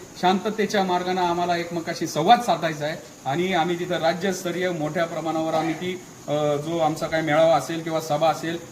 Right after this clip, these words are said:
या राशीन प्रकरणामध्ये जे काही अन्याय झालाय, जे काही निर्दोष आहेत, त्यांच्यावर काही गुन्हे दाखल झाले, इथं आमच्याच वर अन्याय करून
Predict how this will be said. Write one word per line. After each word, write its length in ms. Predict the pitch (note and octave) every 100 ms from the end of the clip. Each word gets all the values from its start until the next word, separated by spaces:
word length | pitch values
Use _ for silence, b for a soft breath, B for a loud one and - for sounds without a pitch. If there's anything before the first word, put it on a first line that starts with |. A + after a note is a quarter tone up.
| -
या 160 | D3+ E3
राशीन 300 | D#3 D#3 D#3+
प्रकरणामध्ये 760 | D#3+ D3+ D#3 D#3 D#3 D3 E3 E3+ - - -
जे 160 | C3 A3
काही 160 | A#3+
अन्याय 300 | A#3 G3+ G3
झालाय, 300 | F#3 C#3+ B2+ A2+ - - C3+
जे 140 | F3+
काही 200 | G3 F#3
निर्दोष 420 | F#3 F3+ F#3+ G#3
आहेत, 120 | G3 G3
त्यांच्यावर 340 | F3+ G3+ F#3+
काही 140 | F#3+
गुन्हे 340 | F3+ D3+ F3+ A3
दाखल 260 | G3+ F#3+
झाले, 240 | D#3+ C#3 B2+ B2 - - -
इथं 380 | E3 - G3+ G#3+ G#3+ - -
आमच्याच 640 | D3+ F3+ G#3+ A3 A3 - - -
वर 200 | E3+ G#3+
अन्याय 420 | G#3 G3 G#3+ C4
करून 340 | G#3 F#3 D#3